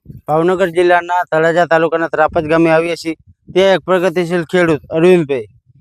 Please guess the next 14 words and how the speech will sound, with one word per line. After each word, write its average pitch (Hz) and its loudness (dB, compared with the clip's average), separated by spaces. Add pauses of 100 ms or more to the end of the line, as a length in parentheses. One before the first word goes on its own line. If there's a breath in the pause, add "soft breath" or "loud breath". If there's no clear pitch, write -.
(160)
કે 165 -2
અરવિંદભાઈની 190 2
વાડીએ 180 4
આપણે 185 2 (600)
એમની 180 0
ડુંગળીના 185 2
પાકમાં 180 2
અરવિંદભાઈએ 175 2
મેગા 160 0
કીટનો 165 0
ઉપયોગ 160 -2
કરેલો 135 -2 (440)
અને 185 2
ડુંગળી 196 2